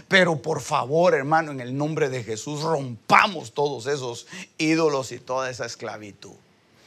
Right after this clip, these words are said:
Amén. Juan ocho treinta y uno dice, entonces Jesús decía a los judíos que habían creído en él,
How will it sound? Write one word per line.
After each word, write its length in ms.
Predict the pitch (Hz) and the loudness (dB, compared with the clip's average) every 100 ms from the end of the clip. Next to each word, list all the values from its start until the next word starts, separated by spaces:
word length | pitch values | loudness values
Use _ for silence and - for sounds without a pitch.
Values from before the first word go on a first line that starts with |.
| - - - - _ - | -20 -20 -20 -20 _ -2
Amén. 840 | 143 185 294 320 330 226 143 107 - - - - - - | 0 8 10 10 8 0 -8 -10 -14 -14 -14 -12 -12 -10
Juan 220 | - 226 247 | 4 4 6
ocho 300 | 254 240 233 | 4 4 2
treinta 400 | 214 208 196 196 | 0 2 4 4
y 20 | |
uno 320 | 247 269 247 | 4 2 2
dice, 640 | 214 262 233 233 220 185 - _ _ _ _ _ _ _ _ _ - - - | 2 0 4 6 6 4 -6 _ _ _ _ _ _ _ _ _ -20 -20 -8
entonces 960 | 170 190 - 294 330 330 330 233 214 - | -4 -4 6 8 10 8 4 6 4 4
Jesús 580 | 202 180 - 269 269 208 | 2 2 2 2 4 6
decía 960 | 208 - - 254 269 214 156 147 120 _ - - - | 6 4 -2 2 6 8 8 6 0 _ -20 -20 6
a 100 | 170 | 6
los 280 | 180 175 - | 8 6 4
judíos 580 | 151 156 190 247 226 - | 0 2 6 6 4 4
que 100 | 165 | 6
habían 380 | 165 208 185 | 6 6 4
creído 560 | 151 170 131 143 180 143 | 4 2 2 2 2 0
en 140 | 117 | -2
él, 380 | 113 170 165 107 | -2 0 0 -4